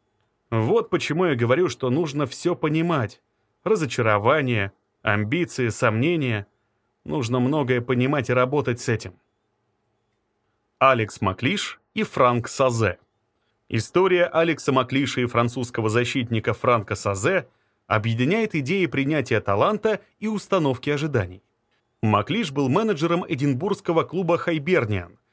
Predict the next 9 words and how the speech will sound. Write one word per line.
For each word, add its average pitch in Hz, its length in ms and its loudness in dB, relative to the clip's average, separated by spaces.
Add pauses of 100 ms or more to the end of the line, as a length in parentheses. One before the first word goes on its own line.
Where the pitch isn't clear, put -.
и 123 80 -2
хотел 160 400 2
создать 143 460 0
команду 151 480 0
такого 104 340 -2
типа, 156 440 -4 (240)
который 220 400 0
обожают 156 720 0
фанаты. 120 560 0